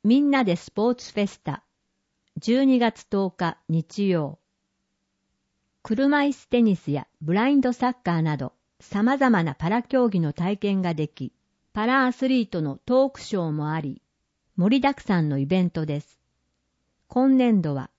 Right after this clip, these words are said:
デフ陸上体験もできます。日時、十二月十日日曜、十時から十五時三十分。最終受付時間、十五時。場所、スポーツ会館。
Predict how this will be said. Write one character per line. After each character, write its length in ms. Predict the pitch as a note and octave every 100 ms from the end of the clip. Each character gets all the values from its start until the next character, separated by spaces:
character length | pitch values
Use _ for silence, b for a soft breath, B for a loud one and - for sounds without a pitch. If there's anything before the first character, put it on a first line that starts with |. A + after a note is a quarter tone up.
| _
デ 160 | E3+ F#3+
フ 160 | C4+
陸 260 | B3+ A#3+ B3+
上 240 | C4 B3+
体 240 | B3 A#3 G3+
験 240 | F3+ D#3
も 120 | C#3+
で 120 | C#3
き 160 | C#3 D3+
ま 220 | C#3+ C3
す。 200 | - _ _ _ _ _ _ _ _ _ _ _ _
日 340 | B3+ C#4+ A3 F3
時、 240 | C#3 - _ _ _ _ _
十 260 | E3 B3 C#4
二 120 | C4+
月 260 | B3+ A#3+ -
十 220 | G3+ F#3
日 180 | - D#3+
日 380 | D#3 - - G3+
曜、 280 | D#3+ C3 - _ _ _ _
十 280 | - B3+ C#4
時 120 | G3
か 140 | E3+ C#3
ら 140 | C3
十 260 | C3 A#3+ A3
五 120 | D#3
時 120 | C3
三 320 | B2+ F#3+ G3
十 160 | F3 F3 - -
分。 240 | C3 A#2+ - _ _ _ _
最 320 | - G#3+ A3+
終 300 | A3 - G#3 F3+
受 220 | - F#3
付 280 | - F3+ D#3
時 140 | D#3+
間、 320 | - B2+ C3 - -
十 280 | - G#3+ E3+
五 180 | C#3+ D3+
時。 220 | B2+ - _ _ _ _ _ _ _ _ -
場 180 | E3 E3
所、 300 | - F3+ - _ _ -
ス 120 | -
ポ 220 | - C4+
ー 40 | C4+
ツ 160 | -
会 200 | A3+ F#3
館。 320 | - C3 A#2+